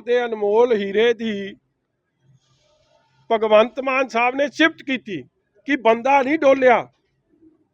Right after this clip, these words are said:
ਇਹ ਖਲੋਤਾ ਰਿਹਾ। ਔਰ ਉਸ ਬੰਦੇ ਨੇ ਅੱਜ ਭਗਵੰਤ ਮਾਨ ਤੇ ਆਰੋਪ ਲਾਏ ਆ। ਹੁਣ ਮੈਂ ਭਗਵੰਤ ਮਾਨ ਨੂੰ ਪੁੱਛਣਾ ਚਾਹੁੰਦਾ, ਹੁਣ ਦੱਸ ਭਾਈ, ਤੇਰੇ ਅਨਮੋਲ ਹੀਰਾ ਹੁਣ ਤਾਂ ਤੇਰੇ ਤੇ ਇਲਜ਼ਾਮ, ਇਲਜ਼ਾਮ ਲਾ ਰਿਹਾ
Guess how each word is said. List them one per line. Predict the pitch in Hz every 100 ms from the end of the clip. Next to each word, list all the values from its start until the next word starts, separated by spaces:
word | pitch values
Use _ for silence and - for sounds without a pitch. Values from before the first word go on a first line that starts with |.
| 262
ਇਹ | 285
ਖਲੋਤਾ | - 214 240 240 294 285
ਰਿਹਾ। | 254 202 - _ _ _ _ 226
ਔਰ | 277 294 - _ -
ਉਸ | 240 277 311 302 320
ਬੰਦੇ | 254 240 247 269
ਨੇ | 294 302 202 233
ਅੱਜ | 208 233 151 135 _ _ _ _ - - _ -
ਭਗਵੰਤ | 214 226 185 180
ਮਾਨ | 185 196
ਤੇ | 190 208
ਆਰੋਪ | 196 190
ਲਾਏ | 196 185 185
ਆ। |
ਹੁਣ | 165 190
ਮੈਂ | 214 233
ਭਗਵੰਤ | 226 226 190 185
ਮਾਨ | 208 220
ਨੂੰ | 214
ਪੁੱਛਣਾ | 202 196 214
ਚਾਹੁੰਦਾ, | 214 226 247
ਹੁਣ | 247
ਦੱਸ | 220 202 -
ਭਾਈ, | 220 185
ਤੇਰੇ | 139 226 233
ਅਨਮੋਲ | 226 214 220
ਹੀਰਾ | 247 190
ਹੁਣ | 208 202
ਤਾਂ | 220
ਤੇਰੇ | 214 202 208
ਤੇ | 214
ਇਲਜ਼ਾਮ, | 226 226 208 208 208 208
ਇਲਜ਼ਾਮ | 202 196 180 185
ਲਾ | 190 170
ਰਿਹਾ | 175